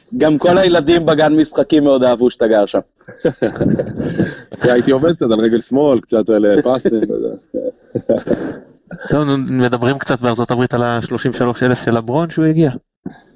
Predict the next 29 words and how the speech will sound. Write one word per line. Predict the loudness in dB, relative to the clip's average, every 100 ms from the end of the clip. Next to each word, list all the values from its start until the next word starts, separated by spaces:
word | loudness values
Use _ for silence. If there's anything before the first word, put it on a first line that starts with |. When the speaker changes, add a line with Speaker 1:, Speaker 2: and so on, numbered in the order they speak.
| _ _ _ _ _ _ -2
Speaker 2:
אה, | 2 4 4 4 4 4
מדברים, | 4 4 4 4
עכשיו | 2 0 0
אתה | 2
יודע, | 4 4 4 4
אנחנו | 2 4 4
לא, | 2 0 2
אני | 4
לא | 6 6
נמצא | 4 2 2 2 4 2 2 2 2
באופן | 2 2
יומיומי | 4 4 4 2
בחדר | 0 0 0
הלבשה, | 0 0 2 2 2
זה | 2
קצת | 2 0
אחר. | -2 -2 -2
כשהייתי, | -2 0 2 2 2 2 -2 -4 -4 -4
כשהיו | 0 2 2
אימונים, | 2 2 2 0
כשלא | 2 2
היינו | 2 0
בפגרה, | -2 -4 -6 -8 -8
אז | -8
אתה | -8 -2
בא | 0
בבוקר | 0 0 0 0 -4 -6
ושומע | -4 0 2 2 0
מה | 0